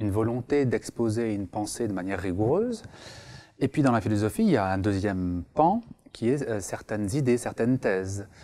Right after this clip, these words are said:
Donc la philo-, la philosophie d'origine grecque, <clears throat> donc c'est la pensée de Platon et d'Aristote qui a été recueillie par le monde arabo-musulman, hein, puisque l'Europe l'avait complètement oubliée, cette, cette philosophie. Et, euh, Razali se rend compte que certaines thèses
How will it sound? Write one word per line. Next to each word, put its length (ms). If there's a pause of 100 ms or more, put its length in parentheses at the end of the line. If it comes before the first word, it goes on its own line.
(280)
Donc 180
la 80
philo-, 220
la 80
philosophie 540
d'origine 500
grecque, 440 (220)
<clears throat> 160
donc 140
c'est 80
la 100
pensée 460
de 100
Platon 420
et 120
d'Aristote 640
qui 320 (560)
a 80
été 240
recueillie 500
par 200
le 60
monde 220
arabo-musulman, 760
hein, 100
puisque 260 (580)
l'Europe 300
l'avait 220
complètement 420
oubliée, 380
cette, 160
cette 140
philosophie. 500 (880)
Et, 400
euh, 560 (420)
Razali 320
se 120
rend 160
compte 240
que 180
certaines 460
thèses 580